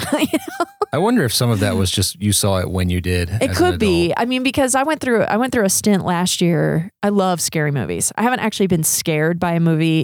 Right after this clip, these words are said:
Speaker 1: in at least a decade. The,
Speaker 2: Yeah.
Speaker 1: the last movie that legitimately scared me was I watched Paranormal Activity, the original movie, by myself at, like, two o'clock in the morning.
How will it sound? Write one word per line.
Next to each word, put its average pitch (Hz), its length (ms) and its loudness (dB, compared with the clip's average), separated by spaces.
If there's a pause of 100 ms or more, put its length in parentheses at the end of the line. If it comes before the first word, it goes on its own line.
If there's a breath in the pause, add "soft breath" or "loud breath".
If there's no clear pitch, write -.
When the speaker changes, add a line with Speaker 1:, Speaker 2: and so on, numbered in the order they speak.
Speaker 1:
in 156 500 0
at 180 140 0
least 156 260 0
a - 40 -10
decade. - 540 -6
The, 185 160 2
Speaker 2:
Yeah. 185 60 0
Speaker 1:
the 196 120 2
last 208 520 0
movie 202 300 4
that 165 160 0
legitimately 165 560 -2
scared 151 480 -2
me 151 340 -2 (480 loud breath)
was 160 500 0
I 175 100 0
watched 185 420 -2
Paranormal 185 580 2
Activity, 151 400 -2
the 143 140 0
original 156 300 2
movie, 147 420 0 (680)
by 208 200 -2
myself 208 400 0
at, 165 40 0
like, 160 140 -2
two - 140 -2
o'clock 156 320 -4
in 147 60 -2
the 139 60 0
morning. 131 420 -6